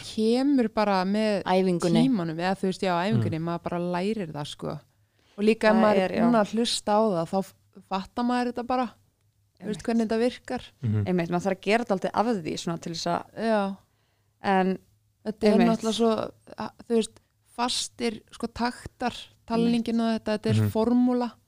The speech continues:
Speaker 4: Þú verður að hafa
Speaker 1: En
Speaker 4: rytma í
Speaker 1: síðan
Speaker 4: þér,
Speaker 1: er, sko,
Speaker 4: sko.
Speaker 1: nýja platan er svona, uh, það er svolítið frjáls formúla. Það er svolítið, hérna, þú veist, margar tegundar af flæði á plötunni.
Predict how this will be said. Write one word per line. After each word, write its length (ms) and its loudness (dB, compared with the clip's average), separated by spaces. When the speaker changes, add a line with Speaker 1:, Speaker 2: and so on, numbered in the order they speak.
Speaker 4:
Þú 80 -20
verður 280 0
að 40 4
hafa 120 4
Speaker 1:
En 60 6
Speaker 4:
rytma 60 6
í 40 4
Speaker 1:
síðan 440 6
Speaker 4:
þér, 180 6
Speaker 1:
er, 40 4
sko, 400 0
Speaker 4:
sko. 100 -6
Speaker 1:
nýja 420 0
platan 500 -4
er 160 -2
svona, 420 -2
uh, 60 -4
það 440 -2
er 100 -4
svolítið 280 -2
frjáls 540 -2
formúla. 680 0
Það 40 -20
er 40 -14
svolítið, 400 0
hérna, 420 0
þú 80 -10
veist, 200 -2
margar 440 -2
tegundar 640 0
af 480 -4
flæði 640 0
á 60 4
plötunni. 560 0